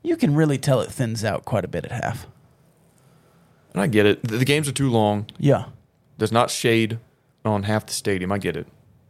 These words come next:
Speaker 1: We'll buy tickets on the west side if you wanna shade.
Speaker 2: Well, th-, they're expensive. <laughs> But if you do need cash to buy tickets on the west side, hit up our friends at Diversified Lenders. I hope, uh, I don't know if Dana got Rahino barbecue while he was here.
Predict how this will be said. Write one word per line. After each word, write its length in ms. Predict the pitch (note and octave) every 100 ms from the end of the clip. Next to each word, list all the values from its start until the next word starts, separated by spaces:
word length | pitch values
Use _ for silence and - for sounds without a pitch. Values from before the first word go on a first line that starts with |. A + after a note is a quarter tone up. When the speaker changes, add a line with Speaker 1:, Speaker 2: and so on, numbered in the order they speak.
| _ -
Speaker 1:
We'll 100 | D#4
buy 160 | D4+ G3
tickets 260 | - -
on 100 | C3+
the 60 | A2+
west 180 | G2+ -
side 180 | D2+ D2
if 140 | -
you 60 | -
wanna 200 | D#2+ C#3+
shade. 300 | - - -
Speaker 2:
Well, 180 | A2 G#2+
th-, 140 | -
they're 100 | G2
expensive. 540 | G2+ - G#2+ - - - - _ _ _ _ -
<laughs> 80 | - - - - - _ _ _ _
But 80 | B2
if 60 | C3+
you 60 |
do 120 | C#3
need 160 | F#3 D3
cash 300 | D#3+ D3 C#3
to 80 | C3+
buy 140 | C3
tickets 200 | B2+ A#2+
on 80 | B2
the 60 | A#2
west 200 | A#2 A2+
side, 180 | A#2 A2
hit 100 | A2+
up 80 |
our 80 | A2+
friends 240 | - A2+ G#2+
at 80 |
Diversified 520 | F2+ A2 B2 - A2+ G#2
Lenders. 640 | A2 G#2+ G#2+ G2+ - - - _ _ _ _ _ _ _ _ _
I 120 | - A#2+
hope, 260 | G3+ -
uh, 540 | F#3 D3 B2+ A#2+ A2+ A2+ -
I 60 |
don't 80 | D#3
know 80 | F3+
if 80 | C3+
Dana 200 | C#3+ C#3
got 160 | C3
Rahino 280 | A2+ B2+ C3
barbecue 380 | A#2 B2+ B2+ G#2+
while 80 | G#2
he 100 | G#2
was 140 | G2
here. 280 | - G2 G#2